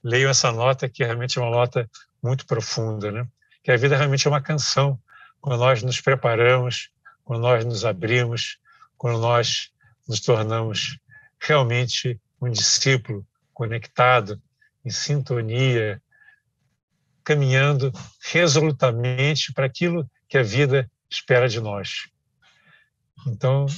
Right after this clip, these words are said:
Luz no Caminho é justamente essa luz que tá sempre sendo projetada sobre nós, que nos traz a paz, que nos traz sabedoria, nos traz essa canção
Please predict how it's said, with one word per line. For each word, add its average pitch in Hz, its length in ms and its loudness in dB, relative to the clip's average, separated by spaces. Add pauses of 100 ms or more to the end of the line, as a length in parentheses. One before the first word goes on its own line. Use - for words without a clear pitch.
(340)
Luz 139 260 4
no 151 100 2
Caminho 139 540 2 (220)
é 135 40 2
justamente 143 380 2
essa 165 200 4
luz 147 540 4 (640)
que - 80 -12
tá 127 160 0
sempre 190 400 -4
sendo 156 300 -2
projetada 139 840 2 (300)
sobre 123 340 2
nós, 127 520 2 (680)
que 123 380 -6 (440)
nos 135 200 -2
traz 135 580 0 (400)
a 127 80 -4
paz, 131 680 2 (360)
que - 80 -8
nos 113 220 -6
traz 123 300 4
sabedoria, 120 840 0 (1300)
nos 120 140 -4
traz 120 260 4
essa 127 240 0
canção 127 680 0